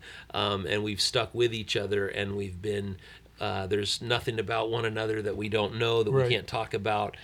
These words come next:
Speaker 1: and it's great to have someone in your life that you can be that honest with, who doesn't need to look to you for leadership, but can look at you as a human. And
Speaker 2: Yes.
Speaker 1: <laughs>
Speaker 2: Yeah, exactly.
Speaker 1: So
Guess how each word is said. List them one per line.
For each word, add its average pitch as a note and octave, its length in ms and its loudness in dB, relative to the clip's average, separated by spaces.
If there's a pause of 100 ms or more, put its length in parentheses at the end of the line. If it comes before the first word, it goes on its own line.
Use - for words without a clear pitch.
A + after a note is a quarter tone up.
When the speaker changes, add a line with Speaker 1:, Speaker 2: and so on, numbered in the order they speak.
(260)
Speaker 1:
and G2+ 360 2
it's - 160 -2
great B2 320 4
to A2 100 0
have G#2+ 200 2
someone G#2 320 -2
in G2+ 100 0
your F#2+ 140 -2
life G2+ 320 -2
that - 80 -8
you G2+ 140 -6
can F#2+ 180 -6
be G2+ 140 -4
that G2 220 -2
honest G#2 380 -2
with, G2+ 180 0
who G#2 80 -4
doesn't G#2 320 0 (380)
need A#2 200 0
to G#2+ 80 4
look G#2+ 260 2 (200)
to A#2+ 120 -2
you G#2 180 -2
for G2 360 0 (440)
leadership, A2 600 0
but - 180 -4
can G#2+ 180 -6
look G#2 180 -4
at G2+ 220 -2
you F#2+ 160 -2 (340)
as G2+ 180 0
a G2+ 60 -4
human. G2+ 440 0 (320)
And F#2 420 -2
Speaker 2:
Yes. C3+ 560 4
Speaker 1:
<laughs> - 60 4
Speaker 2:
Yeah, C3 380 6 (180)
exactly. D3 600 4 (200)
Speaker 1:
So G#2+ 200 0